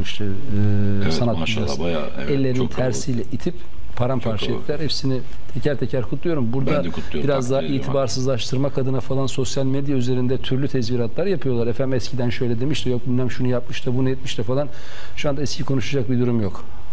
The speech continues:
Speaker 1: Zamanı, anı konuşmak lazım ve bu insanlar bu anda bütün mahalle baskılarına rağmen Mehmetçiğin yanında durmak adına
Speaker 2: Helal
Speaker 1: geldiler.
Speaker 2: olsun.
Speaker 1: Gelemeyenler de mazeret bildirdiler. Rahatsızlıklarını bildirdiler. Mesela Orhan Gencebay da gelecekti. Ee, sanatçıların konuşmalarından falan dinledik. Bir rahatsızlığından dolayı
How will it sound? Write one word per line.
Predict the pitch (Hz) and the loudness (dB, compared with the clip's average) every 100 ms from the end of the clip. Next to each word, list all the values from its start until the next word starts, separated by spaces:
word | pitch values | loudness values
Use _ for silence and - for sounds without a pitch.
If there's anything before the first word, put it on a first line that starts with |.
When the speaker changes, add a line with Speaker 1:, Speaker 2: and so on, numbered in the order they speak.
| - | 2
Speaker 1:
Zamanı, | 120 123 127 127 127 117 - - | 2 0 0 0 -2 -2 -2 -2
anı | 120 127 | 0 0
konuşmak | 135 135 113 131 117 135 | -2 -2 0 0 0 0
lazım | 123 127 143 - - - - | 0 0 0 0 0 0 2
ve | 123 | 2
bu | 156 | 2
insanlar | 143 - 113 110 135 - - - - - - | 0 0 -2 -2 0 0 0 2 2 2 2
bu | 180 | 2
anda | 120 104 98 127 - - - - | 0 0 -2 -2 0 0 0 2
bütün | - 175 | 2 2
mahalle | 143 123 123 120 | 2 2 2 2
baskılarına | 110 - 123 113 120 | 2 2 2 2 2
rağmen | 113 101 98 85 | 2 0 0 0
Mehmetçiğin | 131 131 123 110 131 | 2 2 0 0 0
yanında | 120 117 113 | 0 0 0
durmak | 117 120 131 107 | 2 0 0 0
adına | 98 113 135 - - - | 0 0 0 0 2 2
Speaker 2:
Helal | 87 101 | 2 2
Speaker 1:
geldiler. | 120 127 139 | 0 -2 -2
Speaker 2:
olsun. | 147 | -2
Speaker 1:
Gelemeyenler | 117 123 151 151 139 139 143 135 | -2 0 0 -2 -2 -2 -2 -2
de | 131 117 - - | -2 -2 -2 -2
mazeret | 120 120 113 135 131 | 0 0 0 -2 -2
bildirdiler. | 139 139 139 139 139 131 - - - - | -2 0 0 0 0 -2 0 0 0 2
Rahatsızlıklarını | - 123 - 117 117 127 127 | 2 0 -2 -4 -2 -2 0
bildirdiler. | 127 123 131 | 0 0 0
Mesela | 127 107 117 | 0 2 2
Orhan | 123 | 2
Gencebay | 123 120 135 127 | 2 2 2 0
da | 107 | 0
gelecekti. | 104 98 104 92 - | 0 0 0 0 0
Ee, | 98 - 110 107 | 2 2 2 4
sanatçıların | - 107 101 117 107 | 4 2 2 0 0
konuşmalarından | 120 110 113 110 104 107 | 0 0 0 2 2 2
falan | 101 110 95 | 2 2 2
dinledik. | 101 120 143 | 4 4 2
Bir | 127 | 2
rahatsızlığından | 123 117 117 117 113 113 | 2 0 0 0 2 2
dolayı | 107 107 101 | 2 2 2